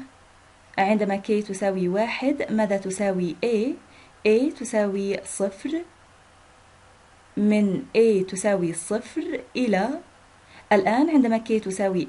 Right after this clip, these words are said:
N، عندما K تساوي N، إذن عندما K تساوي N، عندها ماذا تساوي A؟ إذا كان هذا يساوي N، أي إذا كانت K تساوي N، إذن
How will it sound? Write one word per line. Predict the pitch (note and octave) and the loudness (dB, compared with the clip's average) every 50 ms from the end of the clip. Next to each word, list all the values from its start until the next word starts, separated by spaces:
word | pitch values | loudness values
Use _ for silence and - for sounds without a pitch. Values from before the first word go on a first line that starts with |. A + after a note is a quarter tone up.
| - | -2
N، | G3 G3+ G#3+ A#3 B3+ C#4 E4 - - - - - - - - - - - - - - | -2 -2 0 2 2 2 0 0 -6 -18 -20 -20 -20 -20 -20 -20 -20 -20 -12 -6 -6
عندما | F#3 E3+ F#3+ G3+ G3 F#3+ A3+ A3+ G#3+ F3+ E3 E3+ - - - | -2 0 0 0 0 2 2 2 2 0 -2 -4 -6 -8 -4
K | B3+ B3 A#3 G3 D#3 - - - - | -2 0 0 0 0 -2 -4 -8 -10
تساوي | - F#3 F#3 - G#3+ G#3 G3 F#3 E3+ E3 D#3 D3+ D3 D3+ - - - - - - - - - - - - G#3 | -10 -8 -4 0 0 2 2 2 0 0 0 0 -2 -4 -8 -18 -20 -20 -20 -20 -20 -20 -20 -12 -4 0 2
N، | G#3+ G#3 G#3+ A#3 C4 D4+ E4+ - - - - - - - - - - - - - - - - - - - - - - - - | 4 4 4 4 2 2 0 -2 -8 -20 -20 -20 -20 -20 -20 -20 -20 -20 -20 -20 -20 -20 -20 -20 -20 -20 -20 -20 -8 -2 2
إذن | C#4+ C#4 G#3 G#3 A3+ C#4 D#4+ | 2 4 4 4 2 2 2
عندما | E4+ D#4+ D#4 C4+ C4 B3+ A#3+ | 2 4 4 4 4 2 0
K | A#3+ - B3+ A#3 A#3 | -2 -4 -4 -4 -4
تساوي | - G#3+ G3+ - G#3 F#3+ F3+ F3 D#3+ | -4 -6 -4 -2 0 0 0 0 -2
N، | - - G#3 C4 D#4 E4+ E4+ | -2 -2 0 0 0 0 0
عندها | D#4 C#4+ C4+ B3+ A#3+ A#3 A#3+ | 2 2 4 2 2 2 0
ماذا | A3+ A3 G#3+ G#3 G3+ | 0 0 2 0 -2
تساوي | G3 - G3 F#3 - G3+ F#3+ F3+ F3 D#3+ C3+ - - | -4 -4 -6 -6 -2 -2 0 0 0 -2 -4 -2 0
A؟ | B3 B3 G#3+ F#3 G#3 C4+ C#4+ - - - - - - - - - - - - - - - - - | 0 0 2 0 -2 -2 -4 -8 -12 -20 -20 -20 -20 -20 -20 -20 -20 -20 -20 -20 -20 -8 -2 2
إذا | A3 A3 F#3+ G#3 G#3 | 2 4 4 4 2
كان | G#3 G#3 A3 G#3+ G#3 | 0 0 -2 0 0
هذا | G#3+ G#3+ G3 G3 | 0 0 2 2
يساوي | F#3+ F#3+ F#3 F#3+ G3+ F#3+ F3+ F3 E3+ - | 2 2 2 0 0 -2 0 0 -2 -2
N، | - - G3 A3 B3+ D4+ E4 E4 - - | -2 -2 -2 0 2 0 0 -2 -2 -2
أي | G#3 G#3 | -2 0
إذا | - G#3 F#3 G3 F#3+ | 0 0 0 0 -2
كانت | F#3+ G#3+ G3+ G3 G3+ G3 - - | -2 -2 -4 -4 -4 -6 -6 -4
K | D#4+ D#4+ A#3 - | -2 -2 -2 -2
تساوي | - F#3 - G3+ F#3 F3 E3+ D3+ | -4 -4 -4 -2 -2 -2 -2 -2
N، | - - G3+ C4 C#4+ E4 E4 - - - | -2 -2 0 0 0 0 -2 -6 -6 -4
إذن | A#3 A3+ F#3+ G3+ G3+ G3+ G#3 G3+ G3+ | -2 -2 0 0 0 0 0 0 -2